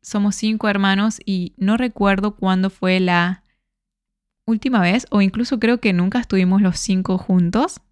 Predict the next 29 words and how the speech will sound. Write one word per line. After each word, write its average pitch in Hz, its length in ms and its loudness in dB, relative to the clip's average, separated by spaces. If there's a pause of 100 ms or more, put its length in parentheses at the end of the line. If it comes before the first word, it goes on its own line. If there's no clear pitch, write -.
(1000)
a 190 120 0
no 190 140 4
ser 214 220 -2
que 208 140 -4
cuando 175 240 -2
éramos 185 440 0
chiquitos. - 680 -4 (840)
Entonces, 220 840 -2 (380)
en 196 160 0
mi 185 80 0
casa 208 560 -2
está 196 280 -4
esa 196 180 -4
dinámica 185 640 -2
de 180 360 -2 (920)
flexibilidad 196 1120 0 (420)
y 202 100 -4
que 175 460 -2
cada 185 240 2
uno 185 300 2
es 185 120 -4
libre 185 260 0
de 175 60 -2
hacer - 180 -10
lo 180 140 -6
que - 120 -18
quiera. - 340 -12 (880)
Y 214 100 -4
claro, 240 380 2